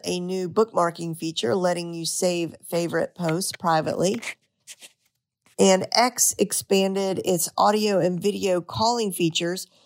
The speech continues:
to all non-premium subscribers. And Elon Musk this week hinted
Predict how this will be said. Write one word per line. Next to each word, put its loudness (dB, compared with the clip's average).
to 6
all 4
non-premium -2
subscribers. 0
And 4
Elon 2
Musk 0
this -4
week -4
hinted 0